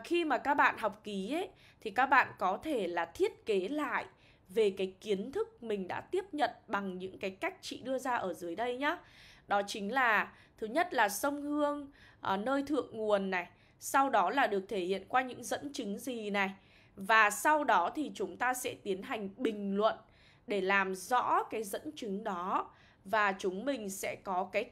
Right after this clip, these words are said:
gì ạ? Sẽ có cái cảm nhận về dẫn chứng đó ở đây này.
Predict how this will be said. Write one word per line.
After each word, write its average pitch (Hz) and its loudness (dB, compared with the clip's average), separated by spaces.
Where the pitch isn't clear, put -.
gì 226 -10
ạ? 202 0
Sẽ - -8
có 190 -2
cái 196 -8
cảm 196 2
nhận 202 0
về 190 -2
dẫn 190 -8
chứng 190 -8
đó 175 -4
ở 208 0
đây 208 -6
này. 202 -10